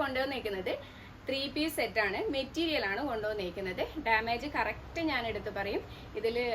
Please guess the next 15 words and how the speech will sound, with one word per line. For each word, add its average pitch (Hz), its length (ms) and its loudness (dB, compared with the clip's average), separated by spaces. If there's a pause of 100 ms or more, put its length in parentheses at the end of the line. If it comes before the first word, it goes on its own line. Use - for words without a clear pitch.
(160)
ആ, 214 160 4
റീഫണ്ടോ 226 420 -2 (120)
റിട്ടേണോ 220 360 2 (120)
ഒന്നുമില്ല. 226 400 0 (120)
അതുകൊണ്ട് 220 320 -2
തന്നെ 262 180 -2 (200)
ഡാമേജ് 233 420 0
എന്താണെന്നുള്ളത് 226 580 0
കറക്റ്റ് 202 340 -2 (100)
പറയും. 247 200 0 (400)
അത് 240 120 0 (100)
ഓക്കെ 262 240 2 (140)
ആണെങ്കിൽ 214 320 0 (280)
പർച്ചേസ് 220 440 2
ചെയ്യാം. 202 220 2